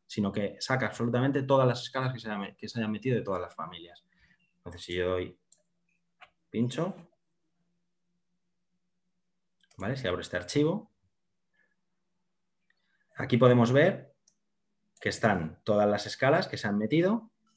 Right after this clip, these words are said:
¿vale? Si os fijáis, están todas las familias, las escalas, ¿vale?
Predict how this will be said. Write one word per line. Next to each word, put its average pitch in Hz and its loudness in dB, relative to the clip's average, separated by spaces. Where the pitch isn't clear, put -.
¿vale? 113 -4
Si - -8
os - -10
fijáis, 92 -4
están 98 -6
todas 98 2
las 98 0
familias, 135 2
las 92 -10
escalas, 139 -2
¿vale? 110 -6